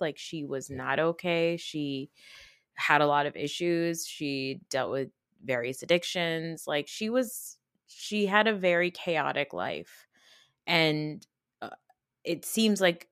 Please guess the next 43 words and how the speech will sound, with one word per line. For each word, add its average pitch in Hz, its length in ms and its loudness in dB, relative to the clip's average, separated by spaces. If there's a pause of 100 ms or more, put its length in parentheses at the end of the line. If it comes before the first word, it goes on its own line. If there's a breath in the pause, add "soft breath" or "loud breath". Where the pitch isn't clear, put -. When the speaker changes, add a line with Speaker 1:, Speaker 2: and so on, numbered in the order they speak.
(160)
Speaker 1:
uh, 120 40 -12 (340)
at 165 140 -4
least 170 200 0
on 156 120 4
the 151 80 0
show, 151 640 4
it's 165 220 -6
shown 147 400 -2
that 143 320 -2 (120)
she - 260 -4
did 185 180 0
all 185 140 6
those 151 220 0
things 151 280 -6
because 151 340 -2
she - 200 -8
was 139 180 -6
constantly 151 600 -4
denied 127 600 -6 (760 soft breath)
to 160 180 2
live 147 300 2
the 151 100 0
life 139 300 2
that 139 180 -6
she 151 180 -6
really 120 300 -2
wanted. 87 320 -6 (120)
Like, 156 240 -2
"Oh, 180 160 4
okay, 170 200 2
you 151 180 0
don't 165 120 2
want 160 160 0
me 160 100 -2
to 156 80 -2
marry 147 300 0
this 147 240 -6
wonderful 151 840 -2 (400 loud breath)
officer 165 580 2
and 156 240 4
a 147 80 0
gentleman, 151 880 -2 (320)
uh, 135 540 2